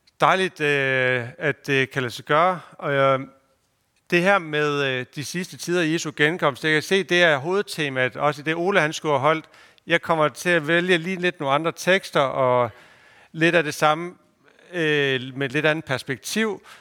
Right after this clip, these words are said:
Men jeg tror, på mange måder, så vil, øh, noget af indholdet være også det, som, øh, Ole, han, øh, vil sige. For jeg kan se, at i det, han skulle have fokus på, så var der også noget med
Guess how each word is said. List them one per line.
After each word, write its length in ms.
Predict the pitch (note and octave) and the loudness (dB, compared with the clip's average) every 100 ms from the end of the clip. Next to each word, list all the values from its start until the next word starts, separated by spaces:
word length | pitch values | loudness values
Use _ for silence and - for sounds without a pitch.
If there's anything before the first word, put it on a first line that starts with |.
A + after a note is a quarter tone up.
| _ - | _ -8
Men 340 | C#3+ C#3+ C#3+ | 0 2 2
jeg 140 | C#3 | 2
tror, 320 | - E3+ E3+ D3+ | 2 4 4 4
på 400 | - C#3+ B2+ A#2+ | 0 0 0 0
mange 340 | B2+ F3 A3 | 2 2 0
måder, 360 | G3 F#3+ G3 F3 - | -2 2 2 0 -8
så 220 | - D#3+ | -4 0
vil, 260 | D#3+ D3 C#3 | 2 2 2
øh, 200 | B2+ B2+ | 0 0
noget 400 | C#3+ E3+ G3 - - - | 0 2 2 -2 -8 -4
af 160 | D3 | -2
indholdet 580 | D#3+ F3+ F3+ C#3 B2 B2+ | 0 2 2 2 0 -2
være 340 | C3 B2 A#2+ G#2+ _ _ _ - - | 2 4 2 -2 _ _ _ -16 -4
også 240 | D3 - | -2 -2
det, 180 | D3+ C#3+ | -2 -2
som, 360 | - C3 A#2+ A#2 | 0 -2 -2 -4
øh, 220 | A#2 C#3+ | -6 -6
Ole, 220 | C#3+ C#3 | -6 -2
han, 260 | A#2+ B2 B2 | -2 -4 -6
øh, 280 | A#2 G#2+ B2 | -8 -10 -12
vil 140 | G#2+ | -12
sige. 340 | - B2+ B2+ - _ - - - _ _ _ | -10 -10 -10 -14 _ -20 -20 -20 _ _ _
For 100 | - | -2
jeg 100 | D3 | 0
kan 80 | D3+ | 0
se, 120 | - F3+ | 0 2
at 220 | D3 - D3 | 2 0 -6
i 160 | C3+ | -6
det, 320 | A#2+ - E3+ | -4 0 0
han 340 | C#3+ - F3 G3 | 0 0 0 0
skulle 200 | - D#3 | 0 0
have 80 | C3+ | 2
fokus 380 | E3+ F3+ E3+ | 0 -2 -4
på, 260 | - D#3 E3 | -2 0 0
så 220 | - E3 | -2 0
var 80 | D#3 | 2
der 100 | D3 | 4
også 220 | C#3+ D3+ - | 4 2 -2
noget 180 | D#3 D#3 | -2 0
med 320 | D3 C#3 | 0 2